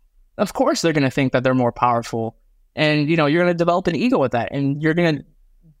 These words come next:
do things that you probably normally wouldn't do, such as smuggling people from these special interest countries that may pose a terroristic threat. Because what, you think they're afraid of Biden?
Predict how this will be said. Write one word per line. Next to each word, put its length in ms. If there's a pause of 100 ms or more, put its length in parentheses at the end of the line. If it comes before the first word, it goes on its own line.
do 220
things 300
that 100
you 80
probably 280
normally 340
wouldn't 240
do, 140
such 280 (300)
as 400 (180)
smuggling 500
people 280
from 200
these 120
special 360
interest 280
countries 380
that 240
may 220
pose 500 (580)
a 80
terroristic 480
threat. 300 (260)
Because 540 (580)
what, 240
you 80
think 160
they're 80
afraid 240
of 140
Biden? 380